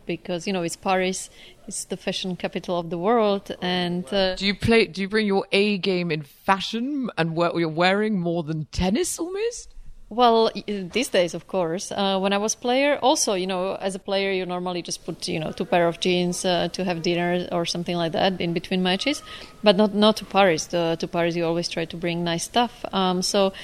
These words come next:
Speaker 1: and also when you look at the crowds, the way they are dressed when they come to watch, uh,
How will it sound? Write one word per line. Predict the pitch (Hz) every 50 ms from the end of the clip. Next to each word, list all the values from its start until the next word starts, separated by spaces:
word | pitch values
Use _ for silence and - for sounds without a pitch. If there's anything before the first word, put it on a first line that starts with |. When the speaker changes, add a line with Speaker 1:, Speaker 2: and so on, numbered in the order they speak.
| - - - -
Speaker 1:
and | 208 202
also | 208 208 - -
when | 196 190 185
you | 185 185
look | 175 175 -
at | 185 180
the | 180
crowds, | - - 196 185 180 175 175 175 -
the | - 180
way | 170 175 170
they | 170 175 170
are | 165 160
dressed | 160 - 180 175 175 170 - -
when | 185 175 175 165
they | 170 165
come | - - 175 165 170
to | - -
watch, | 165 175 175 170 170 - - 180
uh, | 180 175 170 175